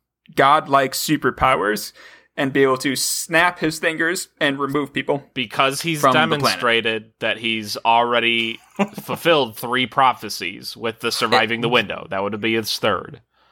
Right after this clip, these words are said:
Speaker 1: Exactly. Ex-, so we have at three there, and, you know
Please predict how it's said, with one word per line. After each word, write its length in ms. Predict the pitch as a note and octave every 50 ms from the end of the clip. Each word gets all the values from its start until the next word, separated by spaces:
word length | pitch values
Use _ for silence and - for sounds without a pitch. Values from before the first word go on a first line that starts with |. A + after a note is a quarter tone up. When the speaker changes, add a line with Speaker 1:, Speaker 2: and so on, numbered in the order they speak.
| _ _ _ _ _ _ _ -
Speaker 1:
Exactly. 800 | B2+ A#2+ A2+ A2+ - - A#2+ A2 G2 - - A#2+ A2+ B2 - - -
Ex-, 200 | B2 A#2+ B2 - -
so 180 | - C3+ B2+ A#2+
we 180 | A#2 B2+ A#2+ B2+
have 160 | B2+ C3 C#3+
at 120 | D3 -
three 300 | - - - C#3 C#3+ D#3+
there, 540 | F#3 F3+ E3 C3 A#2 A2 G#2 A2 C3 C3 - _ _
and, 280 | C#3 B2+ A#2+ A2+ A2+
you 80 | A#2+ B2
know 320 | B2 A#2 A2 G#2 A2 A#2